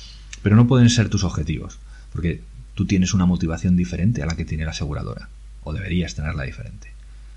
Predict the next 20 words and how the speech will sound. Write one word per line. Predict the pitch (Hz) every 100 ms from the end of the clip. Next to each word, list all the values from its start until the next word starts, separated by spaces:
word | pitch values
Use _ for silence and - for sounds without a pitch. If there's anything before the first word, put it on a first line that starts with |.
| -
o | - - - - - - - -
la | - -
cervecera, | - 78 78 92 90 85 85
o | - - - - -
el | 82
banquero. | - 87 - 78 - - - - - - - - - - -
Estos | 104 123
objetivos | 120 101 98 107
de | 101
terceros | 87 87 113 95 -
que | 87
te | 85
ofrecen | - 90 98
asumir, | 92 90 107 - - - -
no | -
los | 185 170
descartes, | - 151 151 - - - -
tenlos | 92 87 -
en | 80
cuenta, | 120 120 -